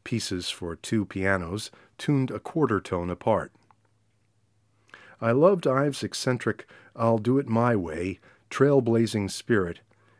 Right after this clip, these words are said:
and even though I was primarily an actor, director, and a poet,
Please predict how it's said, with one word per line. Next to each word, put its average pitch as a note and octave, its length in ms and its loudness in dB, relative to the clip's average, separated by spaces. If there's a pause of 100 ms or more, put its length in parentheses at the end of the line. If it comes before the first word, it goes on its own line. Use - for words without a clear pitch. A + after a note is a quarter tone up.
(120)
and A2 120 -2
even C#3+ 220 2
though B2 160 4
I A#2 100 4
was A2 180 0
primarily A2 720 0
an G2 100 -2
actor, A2 480 -2
director, G2+ 640 -4
and F#2+ 240 -8
a E2+ 60 -12
poet, G2 400 -2